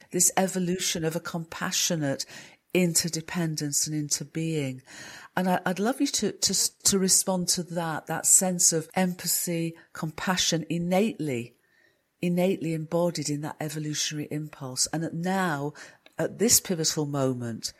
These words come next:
our opportunity to answer this invite and come into a cooperative synergy, linking up and lifting up, lighting up and <laughs> leveling up, as Julie and I speak to,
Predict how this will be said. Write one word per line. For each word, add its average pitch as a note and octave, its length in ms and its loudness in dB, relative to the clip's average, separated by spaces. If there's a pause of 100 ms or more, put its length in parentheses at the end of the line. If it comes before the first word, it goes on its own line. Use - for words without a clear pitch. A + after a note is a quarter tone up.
(680)
our F#3 240 6
opportunity F3+ 640 0
to - 200 -2
answer E3 320 6
this D#3 220 0
invite E3 760 -2 (520)
and F3 220 0
come F#3 240 2
into E3+ 320 4
a D#3+ 40 6
cooperative E3 1300 4 (440)
synergy, E3+ 1000 8 (200)
linking F#3 520 2
up F3 200 0
and D3+ 140 0
lifting E3 420 0
up, C3 200 -2
lighting E3+ 480 2
up E3 140 0
and D#3 120 2
<laughs> A3 100 6
leveling E3 340 6
up, D3 160 10
as D#3+ 180 8
Julie E3 200 10
and D3+ 100 8
I F#3+ 180 10
speak E3 400 4
to, B2 200 2